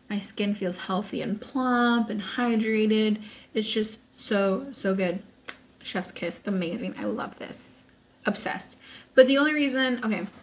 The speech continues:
I gotta, I gotta disclose something. The only reason I try a different product after this is, is because my skin gets conditioned to it.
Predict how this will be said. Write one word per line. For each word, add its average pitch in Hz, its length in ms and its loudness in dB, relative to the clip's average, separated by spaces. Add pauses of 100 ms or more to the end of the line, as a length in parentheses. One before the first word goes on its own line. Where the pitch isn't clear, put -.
(200)
I 220 60 -4
gotta, 220 360 0
I 214 60 2
gotta 214 320 2 (460)
disclose 202 500 2
something. 185 420 -6 (600)
The 240 80 8
only 277 180 6
reason 262 300 4
I 214 160 0
try 214 540 4
a 220 160 2
different 240 380 0
product 226 600 -2 (400)
after 208 340 2
this 220 320 2
is, 196 180 -6 (420)
is 214 180 6
because 214 580 0
my 196 80 2
skin 233 520 2
gets 202 240 2
conditioned 190 840 0
to - 260 -6
it. - 180 -6